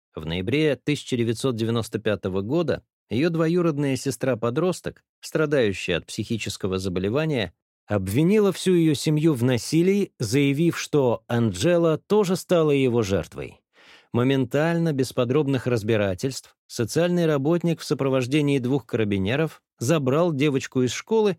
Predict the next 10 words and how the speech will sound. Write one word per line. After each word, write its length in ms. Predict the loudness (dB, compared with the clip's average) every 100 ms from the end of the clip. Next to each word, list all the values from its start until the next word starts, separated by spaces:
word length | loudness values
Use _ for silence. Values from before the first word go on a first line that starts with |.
| _ _ _
и 80 | 0
увёз 400 | 2 2 2 2
её 160 | 2
в 40 | 0
центр 400 | 0 0 2 0
для 240 | 2 2
жертв 340 | 2 -2 -2
насилия 580 | -2 -2 0 0 2 2
над 280 | 2 0 0
несовершеннолетними. 1200 | -4 -2 -2 -2 -2 -2 0 -2 -4 -8 -12 -12